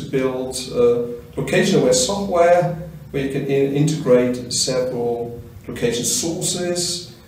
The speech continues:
and use the data and translate it into information you can use to build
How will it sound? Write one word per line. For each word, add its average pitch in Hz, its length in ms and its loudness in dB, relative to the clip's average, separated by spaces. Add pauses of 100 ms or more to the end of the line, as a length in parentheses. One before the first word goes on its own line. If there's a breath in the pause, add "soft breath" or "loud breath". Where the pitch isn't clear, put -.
(180 loud breath)
and 120 220 0
use 143 260 0
the 139 80 -4
data 139 500 2
and 120 160 4
translate 123 520 -2
it - 160 -8
into 120 720 -6 (260)
information 139 1000 4
you 123 80 -6
can 120 260 -6
use 123 480 -2
to 113 400 -10 (480)
build 117 540 4